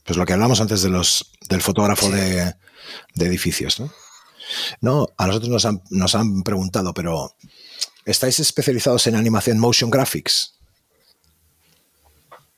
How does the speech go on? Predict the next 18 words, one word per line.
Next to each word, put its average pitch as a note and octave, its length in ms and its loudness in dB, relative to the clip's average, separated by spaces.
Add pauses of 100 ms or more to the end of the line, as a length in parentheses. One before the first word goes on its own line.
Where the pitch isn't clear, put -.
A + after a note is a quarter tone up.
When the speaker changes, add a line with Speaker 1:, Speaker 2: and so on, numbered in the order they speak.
(680)
Speaker 1:
Hombre, D#2 440 -2 (1300)
mm, D2+ 340 2 (680)
hacemos G#2 500 2
motion E2+ 280 0
graphics, - 600 -2
pero D#2+ 180 0
no C#2+ 220 -2
solo F#2+ 480 2
hacemos C#2 440 -2
motion D2+ 320 -2
graphics. - 640 -4 (920)
¿Eso - 220 0
es A2 80 0
estar A#2 240 0
especializado? A2+ 760 0 (440)
Para - 180 -2
mí - 100 -4
sí, - 260 0